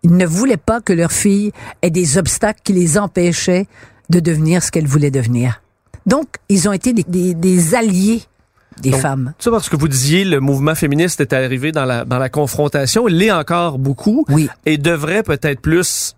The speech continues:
Speaker 2: chercher le côté allié des hommes,
Speaker 1: Absolument.
Speaker 2: justement, qui est donc là au Québec.
Speaker 1: Oui. Mais il n'y a pas tellement longtemps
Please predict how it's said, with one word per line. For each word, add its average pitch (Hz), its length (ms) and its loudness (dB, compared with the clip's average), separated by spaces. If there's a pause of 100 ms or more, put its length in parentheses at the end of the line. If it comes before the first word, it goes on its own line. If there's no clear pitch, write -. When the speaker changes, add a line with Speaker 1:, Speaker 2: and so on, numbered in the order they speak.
(160)
Speaker 2:
chercher 151 800 -2 (240)
le 131 160 0
côté 131 420 -2
allié 143 800 0 (160)
des 127 260 0
hommes, 196 120 0
Speaker 1:
Absolument. 185 400 -2
Speaker 2:
justement, 160 60 -2
qui 185 220 2
est 208 100 4
donc 165 360 0
là 156 240 2
au 120 160 -4
Québec. 127 300 -4
Speaker 1:
Oui. 151 180 -4 (380)
Mais 180 280 2 (1160)
il 170 60 0
n'y 196 60 4
a 185 40 0
pas 359 160 -2
tellement 190 340 2
longtemps 156 480 -2